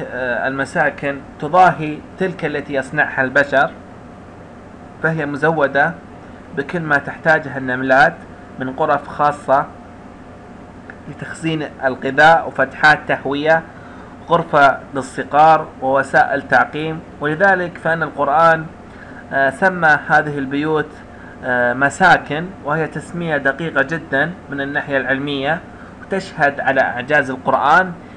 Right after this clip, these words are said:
يقول تبارك وتعالى في القرآن الكريم على لسان نملة، يقول تبارك وتعالى في القرآن الكريم:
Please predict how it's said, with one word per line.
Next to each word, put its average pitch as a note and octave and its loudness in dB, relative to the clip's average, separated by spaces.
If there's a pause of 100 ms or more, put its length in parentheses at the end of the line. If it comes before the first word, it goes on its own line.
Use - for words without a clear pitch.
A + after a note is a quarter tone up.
(160)
يقول A3+ 0
تبارك E3 2
وتعالى C3+ 4
في C3+ -12
القرآن C3 0
الكريم E3 -6 (440)
على C#3 2
لسان D3+ 0
نملة، D#3 4 (1900)
يقول E3+ -4
تبارك D3+ 0
وتعالى C3 4
في - -14
القرآن C3 -2
الكريم: D3+ -8